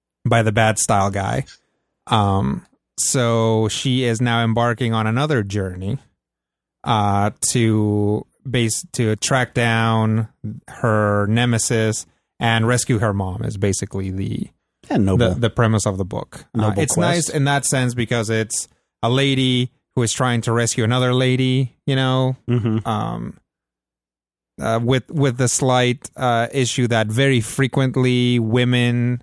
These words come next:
Speaker 1: protagonists have familial, um,
Speaker 2: Oh, right, right, right.
Speaker 1: uh, goals,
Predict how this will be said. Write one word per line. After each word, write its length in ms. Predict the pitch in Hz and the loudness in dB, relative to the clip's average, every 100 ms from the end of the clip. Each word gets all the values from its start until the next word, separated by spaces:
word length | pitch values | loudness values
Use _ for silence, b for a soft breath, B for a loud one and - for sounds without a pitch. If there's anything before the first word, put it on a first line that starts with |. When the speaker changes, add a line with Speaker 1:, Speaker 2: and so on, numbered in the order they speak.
| _ | _
Speaker 1:
protagonists 720 | - 120 127 120 120 120 117 | -4 -2 0 2 2 0 0
have 200 | - 117 | 0 -2
familial, 1040 | - - 110 110 117 123 127 127 123 127 - _ _ _ _ _ | -2 -2 0 2 2 2 2 2 2 0 -4 _ _ _ _ _
um, 520 | 120 120 113 113 117 | -2 0 2 2 0
Speaker 2:
Oh, 140 | 107 90 | 0 -2
right, 220 | 90 85 | -2 -4
right, 140 | 78 85 | -8 -6
right. 200 | - - | -6 -8
Speaker 1:
uh, 180 | - - 110 - 139 | -12 -14 -14 -8 -2
goals, 800 | 120 139 135 139 135 - - - | 2 4 6 4 2 -2 -10 -14